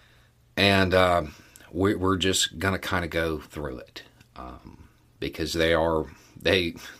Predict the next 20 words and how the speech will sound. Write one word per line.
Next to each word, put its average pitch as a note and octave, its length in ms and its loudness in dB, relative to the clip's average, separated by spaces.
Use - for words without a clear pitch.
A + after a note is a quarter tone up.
the - 100 -4
commentators G2 600 0
are D#2 60 -6
talking D#2 360 -4
about D2+ 220 -6
the, C#2+ 220 -6
the F2+ 100 -4
meltdowns E2+ 800 -2
that D2+ 540 0
are D2+ 240 -4
sure F#2 400 2
to G2 220 2
occur E2+ 600 4
if F#2 280 0
Trump F2 380 0
becomes D#2+ 500 -6
Speaker C#2+ 360 -6
of C2 80 -14
the C2 60 -10
House. - 580 -12